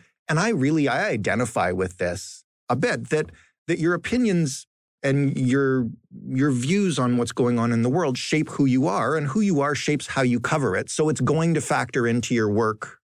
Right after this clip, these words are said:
regardless of whether or not you hide those opinions on social media.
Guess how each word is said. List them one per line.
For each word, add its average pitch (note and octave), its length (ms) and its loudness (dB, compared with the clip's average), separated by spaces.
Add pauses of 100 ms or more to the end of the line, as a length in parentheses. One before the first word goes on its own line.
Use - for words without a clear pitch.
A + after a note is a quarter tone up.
regardless B2 640 0
of G2 120 -2
whether G#2 300 2
or G#2 40 0
not G2+ 260 -2
you G2+ 140 -2
hide A2+ 400 -2
those F#2 240 -2
opinions F2+ 440 -4
on F#2 140 -6
social F2+ 340 -6
media. E2+ 280 -10